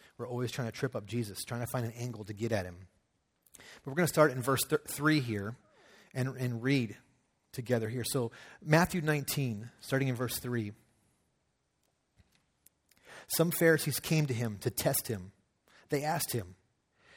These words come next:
"Is it lawful for a man to divorce his wife for any and every reason?" "Haven't you heard," he replied, "that is, is the, it, sorry, that at the beginning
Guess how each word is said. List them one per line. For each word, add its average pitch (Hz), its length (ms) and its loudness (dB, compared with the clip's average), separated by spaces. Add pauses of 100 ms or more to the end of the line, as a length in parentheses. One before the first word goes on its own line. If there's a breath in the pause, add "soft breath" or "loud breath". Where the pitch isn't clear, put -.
(140)
"Is 156 160 4
it - 160 -2
lawful 131 460 4
for 143 180 0
a 123 60 2
man 117 320 -4
to - 100 -12
divorce 107 380 -4
his 101 180 -8
wife 101 460 -4
for 127 220 -6
any 135 400 -6 (160)
and 120 140 -2
every 123 380 0
reason?" 117 520 -4 (1700 soft breath)
"Haven't 175 340 4
you 156 100 0
heard," 147 520 2 (800)
he 175 120 0
replied, 156 560 2 (300 loud breath)
"that 135 120 4
is, 139 280 4 (100)
is 143 200 -2
the, 120 160 -8 (220)
it, 190 340 0 (480)
sorry, 107 320 -2
that 123 260 4
at 156 240 -2
the 202 60 4
beginning 117 580 0